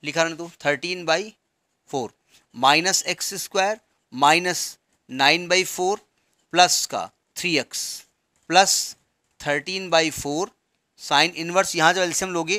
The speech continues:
तो आएगा टू एक्स माइनस थ्री upon root का थर्टीन। अब ये नहीं कहना कहाँ से आया, ये टू कैंसिल हो जाएगा ना बाद में एलसीएम लेने के बाद में, ठीक है। तो अच्छा, ये थर्टीन बाई फ़ोर में जब नाइन बाई फ़ोर माइनस करोगे तो फ़ोर बाई फ़ोर यानी वन आ जाएगा,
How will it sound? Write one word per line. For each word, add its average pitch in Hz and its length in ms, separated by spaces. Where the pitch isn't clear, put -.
तो 143 60
आएगा 165 240
टू 170 280
एक्स 196 320
माइनस 165 420
थ्री 175 160
upon 156 400
root 147 240
का 214 240
थर्टीन। 123 420
अब 123 60
ये 165 100
नहीं 208 80
कहना 190 160
कहाँ 156 220
से 127 120
आया, 104 200
ये 143 60
टू 185 200
कैंसिल 185 340
हो 160 80
जाएगा 160 220
ना 214 80
बाद 151 200
में 156 80
एलसीएम 147 260
लेने 120 160
के 113 100
बाद 92 200
में, - 180
ठीक 170 140
है। 101 120
तो - 100
अच्छा, 160 180
ये 185 200
थर्टीन 180 480
बाई 208 180
फ़ोर 175 300
में 208 120
जब 196 120
नाइन 175 300
बाई 196 140
फ़ोर 190 240
माइनस 160 300
करोगे 175 320
तो 202 140
फ़ोर 214 280
बाई 208 160
फ़ोर 190 240
यानी 156 120
वन 170 160
आ 180 80
जाएगा, 160 360